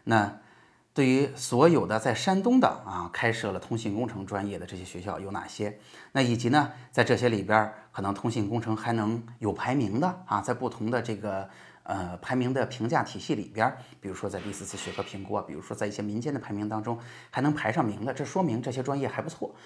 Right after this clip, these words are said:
那我们是不是应该努力地把他们摘出来？那我这是举了这个例子哈，同时大家完全就可以，你比如说啊，我愿意去重庆啊，我愿意选什么省份，把这些省份都选上，然后通过啊，在这个基础上仍然可以进行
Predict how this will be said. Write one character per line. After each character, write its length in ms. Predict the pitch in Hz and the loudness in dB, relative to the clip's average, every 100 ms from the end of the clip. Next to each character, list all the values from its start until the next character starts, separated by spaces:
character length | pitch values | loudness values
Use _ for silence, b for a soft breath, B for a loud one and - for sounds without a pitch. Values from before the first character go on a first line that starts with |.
| B - | B 2
那 100 | 135 | 4
我 80 | |
们 120 | 101 113 | 4 2
是 160 | - | 0
不 80 | 110 | -2
是 100 | 110 | -2
应 120 | 104 | -2
该 80 | 110 | 0
努 140 | 104 92 | -2 -4
力 80 | |
地 80 | 95 | -6
把 120 | 95 - | -8 -6
他 120 | - | -4
们 140 | 120 90 | -2 -2
摘 160 | 92 | -6
出 160 | 95 - | -8 -10
来？ 160 | - B B B B - | -14 B B B B 0
那 340 | 123 117 - - | 4 4 0 0
我 100 | 107 | 2
这 80 | |
是 120 | 131 135 | 2 -2
举 160 | 104 | -2
了 80 | 92 | -4
这 100 | 131 | 0
个 80 | 147 | 0
例 160 | 170 | 2
子 120 | 120 90 | 0 -4
哈， 260 | 101 92 | -2 -4
同 180 | - 123 | -2 -4
时 100 | 127 | 0
大 100 | 123 | 2
家 220 | 117 117 113 | 4 4 4
完 120 | 113 | 2
全 140 | 120 123 | 2 0
就 80 | |
可 180 | 123 - | 0 0
以， 320 | 110 98 87 B B B B | 0 0 -6 B B B B
你 80 | 104 | -4
比 80 | 98 | -2
如 80 | 95 | -2
说 400 | 107 101 101 101 B - | 0 2 0 -2 B -8
啊， 200 | 87 90 | -4 -2
我 320 | 98 92 90 | -2 -2 0
愿 180 | 104 113 | 4 4
意 40 | |
去 100 | 104 | 4
重 180 | 104 110 | 0 0
庆 360 | - 190 156 B B | 2 4 4 B B
啊， 100 | - | -8
我 120 | 95 117 | 0 2
愿 80 | |
意 40 | 123 | 2
选 220 | 120 104 | -2 -4
什 100 | 110 | -4
么 60 | 131 | -4
省 180 | 98 92 | -6 -4
份， 200 | 127 101 | -4 -2
把 80 | |
这 80 | 101 | -4
些 80 | 110 | -4
省 160 | 110 98 | -6 -6
份 100 | 101 | -2
都 100 | 165 | -2
选 260 | 160 - - | -2 -8 -4
上， 140 | - B B | -4 B B
然 140 | - 101 | -6 -4
后 80 | 107 | -2
通 200 | - 214 | 0 6
过 220 | 185 - | 6 6
啊， 180 | 92 - | 0 -4
在 100 | 139 | -2
这 60 | 147 | -2
个 60 | |
基 100 | - | -2
础 80 | 127 | -2
上 180 | 120 120 | 0 2
仍 140 | 185 | 2
然 160 | 147 113 | 2 0
可 160 | - | 0
以 60 | 117 | -2
进 180 | 117 104 | -2 -4
行 280 | 98 95 | -4 -8